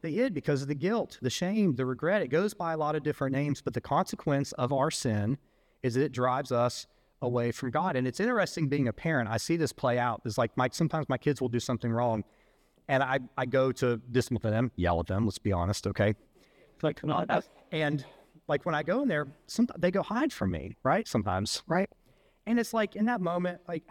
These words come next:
Speaker 1: I love my kids unconditionally. There's nothing that they're gonna do that's gonna make me love them any more or any less. I want what's best for them, right? Sometimes that means you have to discipline them, but I want, I want what is best for them.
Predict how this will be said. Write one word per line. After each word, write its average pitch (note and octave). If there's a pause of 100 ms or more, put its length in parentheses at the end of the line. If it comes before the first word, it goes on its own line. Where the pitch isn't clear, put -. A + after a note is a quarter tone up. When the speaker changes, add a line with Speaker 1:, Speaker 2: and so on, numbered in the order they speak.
(200)
Speaker 1:
I G3+
love G#3
my E3
kids B2
unconditionally. G2+
There's B2+
nothing F3
that D#3+
they're B2+
gonna C3+
do G#2
that's G2+
gonna G#2+
make G#2
me A2
love G2+
them G2+
any B2+
more A2+ (340)
or A2+
any A2+
less. F2+
I A#2
want D3
what's D3+
best A2
for F#2
them, F2+
right? A2
Sometimes B2+
that C3
means B2+
you C3
have C#3+
to F3
discipline C3+
them, A2+
but A2
I G#2+
want, A2+
I A#2
want B2 (340)
what B2
is B2
best C#3+
for G2+
them. F#2